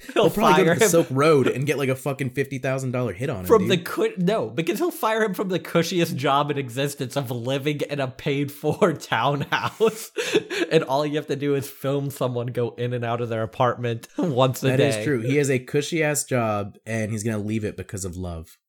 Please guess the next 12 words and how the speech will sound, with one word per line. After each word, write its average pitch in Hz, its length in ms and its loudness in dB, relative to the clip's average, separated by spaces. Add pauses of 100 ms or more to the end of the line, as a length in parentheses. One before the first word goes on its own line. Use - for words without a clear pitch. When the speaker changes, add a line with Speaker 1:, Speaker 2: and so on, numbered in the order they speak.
(120)
Speaker 2:
That's - 140 -12
a 101 40 -12
beautiful 87 280 -8
story. 85 340 -10 (1080)
All 135 80 0
right, 110 180 0
Paul. 95 300 -8 (140)
Good, 131 260 0
actionable 101 480 -6
advice 90 320 -8
from 87 140 -10
Paul. 78 320 -16